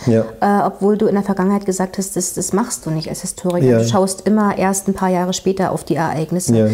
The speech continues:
Speaker 2: nachdem du sie gefl-, geflissentlich analysiert hast. Jetzt hast du aber aufgrund massiver Anschriften,
Speaker 1: Mhm.
Speaker 2: ähm, nicht Anschriften, sondern Zuschriften,
Speaker 1: Mhm.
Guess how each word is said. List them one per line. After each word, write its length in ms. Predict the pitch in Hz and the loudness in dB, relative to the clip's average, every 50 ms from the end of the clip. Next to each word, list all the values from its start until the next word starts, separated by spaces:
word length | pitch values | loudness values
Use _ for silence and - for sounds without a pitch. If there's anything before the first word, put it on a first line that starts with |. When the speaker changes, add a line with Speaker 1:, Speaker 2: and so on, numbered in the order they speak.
| 104 - - | -2 -2 -4
Speaker 2:
nachdem 400 | 165 175 - - 180 175 185 180 | -6 -4 0 0 2 2 2 2
du 100 | 190 185 | 0 -2
sie 300 | 185 190 190 180 185 185 - - - - - | 0 0 2 2 0 0 -4 -14 -18 -8 -6
gefl-, 340 | 190 190 - 175 175 175 - | -6 -2 0 0 0 0 -2
geflissentlich 640 | 202 196 - 214 208 - 214 202 196 196 196 202 - | -4 -4 -2 -2 -2 0 -2 0 0 -2 -2 0 0
analysiert 500 | 185 185 185 185 180 175 190 196 196 - | 0 2 2 2 2 2 0 -2 0 -2
hast. 220 | 180 170 - - | -4 -4 -2 -4
Jetzt 180 | - 190 - - | -6 -4 -2 -4
hast 220 | 208 202 - - | -4 -4 -2 -4
du 40 | 220 | -4
aber 300 | - - 208 - 214 - | -4 -2 -2 -2 -2 -2
aufgrund 460 | 185 - - - - 185 185 185 - | -2 -6 -8 -4 -2 -2 -2 0 -2
massiver 720 | 170 190 - - - 233 233 226 220 196 170 160 165 - - | -2 -2 -2 0 0 -2 -2 0 0 0 0 0 -2 -4 -2
Anschriften, 760 | 175 180 196 190 - - 185 175 - - - - 175 170 | 0 0 0 0 0 -2 -2 -2 -2 -6 -4 -2 -2 0
Speaker 1:
Mhm. 100 | - 131 | 2 2
Speaker 2:
ähm, 300 | 113 107 107 107 107 110 165 156 160 151 | 2 2 2 2 0 0 -4 -6 -6 -8
nicht 160 | 147 156 - | -8 -6 -4
Anschriften, 460 | 156 170 - - 190 185 - - 175 | -4 -4 -4 -4 -6 -6 -4 -4 -4
sondern 240 | 175 170 160 160 160 | -2 0 -2 -2 -4
Zuschriften, 800 | - - 233 226 - - 196 202 202 - - - 247 247 247 247 - - | -2 -4 -4 -4 0 0 -2 -2 -2 -4 -2 0 2 2 2 -2 -6 -2
Speaker 1:
Mhm. 240 | 135 113 107 104 | 0 0 0 0